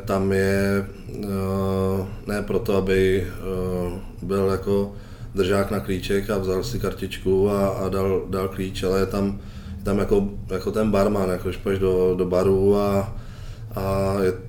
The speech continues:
seš ten štamgast, tak prostě s tím barmanem, eh,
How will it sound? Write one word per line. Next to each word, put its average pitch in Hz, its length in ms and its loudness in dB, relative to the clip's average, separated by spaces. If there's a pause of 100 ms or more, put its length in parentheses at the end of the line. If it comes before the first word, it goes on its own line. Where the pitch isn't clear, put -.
(200)
seš - 180 -2
ten 101 360 2
štamgast, 95 840 2 (420)
tak 98 140 -6
prostě - 360 -2
s - 80 -6
tím 110 160 0
barmanem, 98 600 4 (720)
eh, 98 800 0